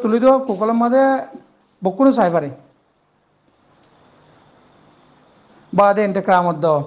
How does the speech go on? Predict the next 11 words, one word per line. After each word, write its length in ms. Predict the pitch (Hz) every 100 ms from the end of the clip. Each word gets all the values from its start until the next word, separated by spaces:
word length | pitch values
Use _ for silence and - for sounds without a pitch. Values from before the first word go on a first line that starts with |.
| - - _ _ -
টুটার 300 | 196 190 170 151
দ। 40 | 156 143 -
টুটার 260 | 233 240 254
দ 40 | 262
হন 220 | 247 262 262 - -
ক্যান্সেল 300 | - 202 233 214
করে। 220 | 214 180 - - _ _ _ _ _ _ _ _ _ _ _ -
ইসরায়েল 300 | 156 214 226
লড়াই 220 | 226 196 214
হইলে 140 | 226
তো 80 | 226